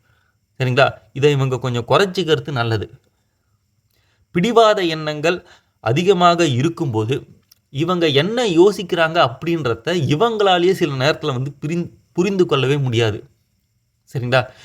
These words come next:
இவங்களாலேயே புரிந்து கொள்ள முடியாது என்ற பட்சத்துல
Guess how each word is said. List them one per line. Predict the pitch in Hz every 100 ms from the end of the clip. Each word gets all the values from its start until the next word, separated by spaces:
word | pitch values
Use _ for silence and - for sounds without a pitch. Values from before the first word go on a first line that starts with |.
| - 120
இவங்களாலேயே | 135 208 202 196 202 233 170
புரிந்து | 180 185 180
கொள்ள | 170 160
முடியாது | 143 135 147 165 160
என்ற | 139 120 110
பட்சத்துல | 113 131 123